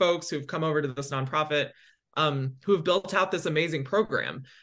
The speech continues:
Um, we're doing pilots, Dallas, Charlotte, um, Massachusetts, and Boston, lots of different pilots. The,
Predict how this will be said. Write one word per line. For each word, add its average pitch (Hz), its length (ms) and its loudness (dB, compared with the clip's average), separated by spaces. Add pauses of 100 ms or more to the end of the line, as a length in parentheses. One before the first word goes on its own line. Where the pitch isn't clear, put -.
(120)
Um, 156 140 4
we're 165 80 8
doing 170 240 4
pilots, 196 640 2
Dallas, 151 440 4
Charlotte, 143 680 2
um, 127 340 0
Massachusetts, 143 920 2
and 123 240 0
Boston, 127 680 0 (200)
lots 202 260 6
of 208 60 6
different 202 240 0
pilots. 170 560 4 (160)
The, 165 280 4